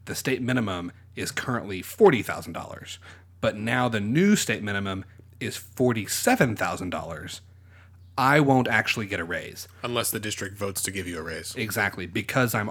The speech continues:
Speaker 1: already, my salary is already above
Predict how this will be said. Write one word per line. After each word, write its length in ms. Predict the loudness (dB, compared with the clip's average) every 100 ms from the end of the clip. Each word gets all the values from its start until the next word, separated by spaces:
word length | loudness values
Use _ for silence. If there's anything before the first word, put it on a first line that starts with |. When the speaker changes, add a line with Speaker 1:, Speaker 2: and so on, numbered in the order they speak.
| -4
Speaker 1:
already, 760 | 0 0 2 2 0 0 -4 -8 -18 -20 -4
my 180 | -2 0
salary 460 | 0 0 2 0
is 100 | -2
already 440 | -2 0 0 0 -4
above 720 | -6 -2 0 0 -2 -6